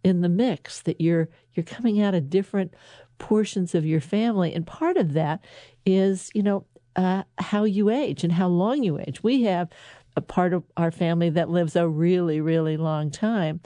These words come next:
versus another part that's sort of a normal a-, age span. And so I think this is a really interesting question, you know, for us. We've been, you know, all excited about,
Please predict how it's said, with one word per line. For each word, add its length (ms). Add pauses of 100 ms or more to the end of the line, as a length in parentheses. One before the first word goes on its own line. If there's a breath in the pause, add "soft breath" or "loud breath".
(340 loud breath)
versus 380
another 260
part 300
that's 180
sort 140
of 60
a 80
normal 520 (380 soft breath)
a-, 140 (100)
age 500 (120)
span. 560 (400 loud breath)
And 260
so 340
I 60
think 280
this 200
is 80
a 80
really 420
interesting 600 (520 loud breath)
question, 880
you 140
know, 220 (180)
for 720
us. 320
We've 180
been, 380
you 80
know, 80
all 160
excited 400
about, 340